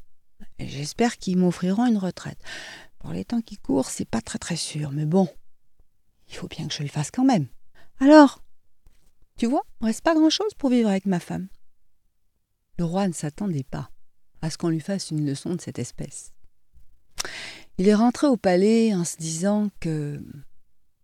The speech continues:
il n'était pas bien sûr que ses ministres comprendraient une telle énigme. Et puis, il leur a posé la question.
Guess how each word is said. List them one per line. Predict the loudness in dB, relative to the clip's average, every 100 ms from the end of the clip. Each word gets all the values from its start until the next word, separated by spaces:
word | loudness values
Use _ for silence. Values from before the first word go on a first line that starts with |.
| _ _ _ _ _ -4
il |
n'était | -2 0
pas | 0
bien | 0 0 0
sûr | -4 -6 -6 -6 -8
que | -8 -8 -8 -12 -14 -16 -12
ses | -6 0 2
ministres | 2 0 -2 -10 -14 -16 -18 -20 _ -20 _ _ _ _ _ -16 -6
comprendraient | -4 -2 0 2 2 0
une | 0
telle | 2 2
énigme. | 2 0 -2 -6 -12 -18 -20 -20 -20 _ _ _ _ _ _ -14 -14 -10 -2
Et | 4
puis, | 12 12 12 12 10 8 4 2
il | 4
leur | 4 2
a |
posé | 0 2 2
la | 2
question. | -4 -6 -6